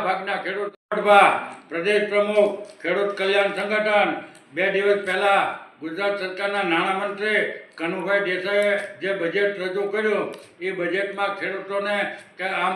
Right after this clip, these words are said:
પ્રજાને અને પશુપાલકોને ખૂબ મોટા પાયે રાહત કરી એવી વાત કરી. પણ આ તો બજેટમાં ખાલી આંકડાની માયાજાળ હતી, બાકી બજેટમાં ખેડૂતોને એક પૈસા ભાર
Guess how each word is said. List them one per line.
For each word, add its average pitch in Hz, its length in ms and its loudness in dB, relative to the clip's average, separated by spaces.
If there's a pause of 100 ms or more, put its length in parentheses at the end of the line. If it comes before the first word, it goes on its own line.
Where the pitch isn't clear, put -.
પ્રજાને 196 420 -2
અને 202 200 -4
પશુપાલકોને 196 840 -4 (340)
ખૂબ 202 220 0
મોટા 190 340 -4
પાયે 196 280 0
રાહત 190 320 0
કરી 196 240 -4
એવી 196 220 -4
વાત 185 220 0
કરી. 208 260 0 (320)
પણ 196 180 -4 (160)
આ 180 120 -6
તો 196 100 -4
બજેટમાં 185 580 -2
ખાલી 190 240 -2
આંકડાની 196 680 -2
માયાજાળ 196 540 0
હતી, 196 260 0 (360)
બાકી 175 340 -6
બજેટમાં 185 520 -4
ખેડૂતોને 185 500 -6 (160)
એક 202 180 -4
પૈસા 175 380 -4
ભાર 190 160 0